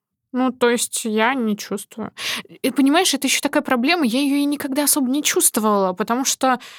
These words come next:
там мне говорили в институте про это, в школе. Я всегда к этому относилась очень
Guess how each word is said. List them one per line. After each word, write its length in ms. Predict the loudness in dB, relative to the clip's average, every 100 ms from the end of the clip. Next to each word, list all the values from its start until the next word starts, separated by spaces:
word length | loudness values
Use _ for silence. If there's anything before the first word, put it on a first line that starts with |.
| -10
там 160 | -2 0 2 0 0
мне 200 | 0 0
говорили 420 | 2 2 4 2
в 80 | 0
институте 640 | -2 -4 -2 2 2 0
про 160 | -2 -2
это, 140 | -2
в 60 | -6
школе. 560 | -8 -4 0 2 0 -4 -10 -6
Я 80 | -4
всегда 400 | -2 0 2 2
к 100 | -2
этому 200 | -4 -2
относилась 560 | -2 -4 -2 -2 0 -2
очень 340 | -2 -2 -4